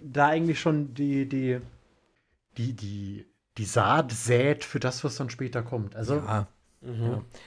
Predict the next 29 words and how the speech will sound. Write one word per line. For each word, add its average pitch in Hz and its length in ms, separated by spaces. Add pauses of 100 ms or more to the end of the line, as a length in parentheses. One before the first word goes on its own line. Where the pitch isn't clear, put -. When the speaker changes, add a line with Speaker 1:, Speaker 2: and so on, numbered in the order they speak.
(140)
Speaker 2:
Ja, 95 120
auch 120 140
der - 160
Off-Text - 400
kommt 117 260
ja 107 220
öfter, 104 560
ne? 139 180
Also 107 340
gerade 110 320
weil 110 120
das 107 220
ja 113 80
irgendwie 110 260
auf 95 100
diese 110 200
Kassette 110 400
da 113 120
einspielt 113 680
und 110 160
so, 120 100
Speaker 1:
Mhm. 110 160
Speaker 2:
wird 117 100
das - 140
ja 104 80
öfter - 360
irgendwie 110 200
einmal 117 320
beim, 110 340